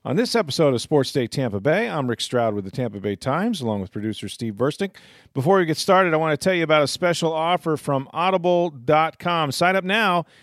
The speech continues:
and get a free thirty-day trial membership. That's a fifteen dollar value. And as a listener to this show, you'll get a free audiobook. Just go to audible trial dot com. That's spelled A U D I B L E,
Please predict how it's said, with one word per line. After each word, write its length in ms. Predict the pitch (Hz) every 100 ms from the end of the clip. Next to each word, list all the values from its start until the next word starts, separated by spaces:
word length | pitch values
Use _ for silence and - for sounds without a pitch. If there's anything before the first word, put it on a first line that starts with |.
| _ -
and 100 | 139
get 140 | 143
a 40 | 131
free 280 | - 208 170
thirty-day 400 | 170 156 139 123
trial 280 | 151 135
membership. 520 | 127 147 143 - 120 127
That's 180 | 117
a 40 | 113
fifteen 360 | 139 - 127
dollar 260 | 113 110 101
value. 380 | 90 98 131 226
And 220 | 143 110
as 200 | 98 90
a 60 | 101
listener 300 | 104 - 98
to 100 | 98
this 180 | 98
show, 440 | - - 131 220 240 _ - _
you'll 140 | 139 139
get 100 | 131
a 40 |
free 200 | 170 196
audiobook. 680 | 202 294 247 120 101 - - _ _ 104
Just 220 | 135 -
go 100 | 131
to 80 | 123
audible 460 | 127 160 190 180
trial 420 | - 135 135 135
dot 380 | 120 110 127 151
com. 300 | - 135 110
That's 160 | 104 -
spelled 340 | - 110 104 -
A 140 | 131 165
U 260 | 175 160
D 260 | 135 131 139
I 180 | 123 123
B 300 | 123 131 135
L 300 | 120 123 135
E, 340 | 117 98